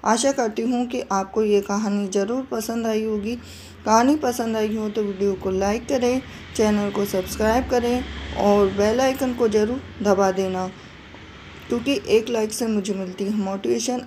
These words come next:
आपके लिए और भी बेहतर वीडियो बनाने के लिए। तो मैं मिलती हूँ आपसे अगली दशा माता की कहानी में।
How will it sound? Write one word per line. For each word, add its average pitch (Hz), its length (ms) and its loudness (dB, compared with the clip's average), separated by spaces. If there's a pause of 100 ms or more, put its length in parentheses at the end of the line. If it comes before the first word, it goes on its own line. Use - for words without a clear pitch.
आपके 202 320 -2
लिए 220 160 0
और 233 320 -2
भी 233 160 -2
बेहतर 196 380 -2
वीडियो 196 380 -4 (200)
बनाने 180 400 -2
के 185 160 -4
लिए। 185 240 -4 (600)
तो 233 120 6
मैं 220 200 4
मिलती 247 300 0
हूँ 262 360 2
आपसे 202 520 -2
अगली 220 340 -2
दशा 208 300 -2
माता 196 320 -2
की 240 280 -6 (260)
कहानी 196 460 0
में। 240 260 -2